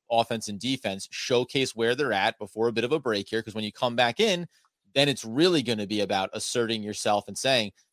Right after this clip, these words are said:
"Well, over the course of rookie mini camps and mandatory and everything else, O T As, this is kinda where we had our board if you're Dable, if you're Martindale, if you're Kafka," right? You wanna set that if you're, especially if you're one of the young players, you wanna kinda set the expectation of, "I'm the guy doing X for this team," right?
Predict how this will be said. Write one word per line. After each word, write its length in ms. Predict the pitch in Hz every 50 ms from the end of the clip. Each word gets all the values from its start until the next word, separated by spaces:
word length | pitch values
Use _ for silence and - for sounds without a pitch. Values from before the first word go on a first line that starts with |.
| _ _ -
"Well, 320 | 139 175 214 220 - - -
over 200 | 143 156 156 170
the 80 | 165
course 240 | - - 180 175 -
of 100 | 156 131
rookie 240 | 147 165 - 165 160
mini 220 | 156 160 165 165
camps 400 | 151 - - 165 160 160 151 -
and 100 | 131 113
mandatory 540 | 113 131 147 156 156 151 - - 160 156 151
and 80 | 135 127
everything 320 | 135 147 143 - 151 139
else, 180 | 147 151 139 -
O 80 | 139
T 400 | 147 - - 143 143 156 160 156
As, 100 | 131 - - _ _ _ _ _ _ _ _ _
this 160 | - 143 - -
is 100 | 139 -
kinda 300 | - - 156 156 156 156
where 120 | 147 151
we 100 | 147 151
had 180 | 139 147 143 143
our 120 | 147 143
board 380 | 135 - 120 139 151 131 113 101
if 120 | 98 -
you're 120 | - 117 113
Dable, 480 | 95 117 113 113 110 101 98 95 101
if 120 | 107 107 -
you're 100 | 117 107
Martindale, 460 | 113 117 120 113 104 101 98 98 98
if 140 | 104 104 -
you're 80 | 104
Kafka," 480 | 98 - 127 131 147 147 - - 90 87
right? 260 | 92 101 107 135 143 - _ - _ _
You 120 | 123 139
wanna 220 | 156 175 202 185 151
set 320 | - - - 180 220 -
that 200 | - 110 98 95 -
if 160 | - 104 -
you're, 60 | 117
especially 220 | 113 - 151 156 208
if 60 | 190
you're 80 | 202 202
one 100 | 185 180
of 60 | 170
the 80 | 143
young 180 | 120 131 160 185
players, 320 | - - 104 98 95 90
you 60 | 98 110
wanna 200 | 123 151 175 170
kinda 200 | - 165 143 131
set 220 | - - 147 -
the 80 | 147 135
expectation 640 | 127 - - 117 110 - - 143 160 - - 107
of, 120 | 101 95 87 - _
"I'm 340 | - 123 139 185 214 220 208
the 100 | 180 185
guy 300 | 151 160 160 156 156 151
doing 380 | 127 - 139 139 131 131 127 - _ -
X 460 | 135 104 - - - - - - - _ -
for 220 | 139 131 131 123
this 280 | 110 117 113 - - -
team," 280 | 139 123 104 92 92
right? 260 | 95 101 104 110 113